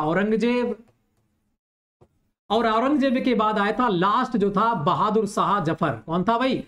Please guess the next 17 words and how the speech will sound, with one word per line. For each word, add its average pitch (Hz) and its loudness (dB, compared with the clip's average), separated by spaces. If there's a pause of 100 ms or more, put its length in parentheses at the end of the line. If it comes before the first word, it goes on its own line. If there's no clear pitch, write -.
(280)
बहादुर 175 0
शाह 185 -2
जफर। 175 0 (340)
ध्यान 196 0
रखना, 254 0 (120)
सारा 247 0
की 285 0
सारा 247 0
याद 214 2
करना 185 0
है 254 0
इस 254 -4
trick 208 0
के 214 2
लिए। 185 0
भाज 214 0
सब, 202 -2